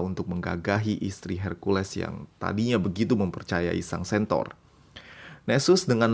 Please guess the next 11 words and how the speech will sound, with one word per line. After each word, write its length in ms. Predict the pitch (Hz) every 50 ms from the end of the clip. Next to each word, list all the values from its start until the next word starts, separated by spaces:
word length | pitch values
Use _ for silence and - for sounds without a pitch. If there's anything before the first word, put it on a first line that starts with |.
| 107
lengannya 480 | 107 104 101 101 110 135 147 143 123 104
yang 80 | 92
kekar 560 | - - - - - - - - - - - -
memegang 640 | 107 98 95 98 104 107 107 101 101 113 113 117
tubuh 320 | 110 110 104 85 85 92 90
Deianira 560 | 90 87 85 85 87 87 87 87 92 95 95
yang 160 | 95 90 87 90 -
terus 320 | - 113 131 139 120 104
berontak 480 | 92 - - 92 92 92 - 98 98 -
dan 160 | - 90 87
berteriak. 560 | 87 87 85 - - 92 92 98 90 71 -